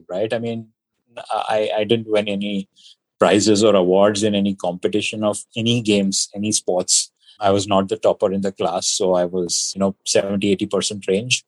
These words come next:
I think I just didn't deter into something, uh, wrong, right? So I was not eating fatty foods then as well. Coming from a middle class background, uh, living in a tier two city like Bhopal, you really don't have so much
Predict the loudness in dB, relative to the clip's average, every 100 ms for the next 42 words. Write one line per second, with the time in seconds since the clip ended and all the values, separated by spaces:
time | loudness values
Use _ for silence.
0 | _ _ _ 2 2 4 2 0 0 2
1 | 2 2 0 2 -2 0 2 4 2 -4
2 | -6 -4 -4 -2 -4 -4 -2 -2 -4 -8
3 | -12 0 2 4 4 2 4 4 4 0
4 | -4 -4 -2 0 0 0 -4 -4 -4 -6
5 | -8 -6 0 0 0 -2 -2 -2 0 0
6 | 2 -2 0 0 0 -6 _ 0 0 2
7 | 2 2 4 4 2 4 2 2 0 0
8 | 0 -2 0 -2 0 0 0 -2 -6 -8
9 | -6 -4 -2 0 0 -2 2 2 4 0
10 | 0 -2 0 2 2 0 0 0 0 0
11 | 0 0 0 0 -2 -2 -6 -4 -2 0
12 | 2 0 0 -4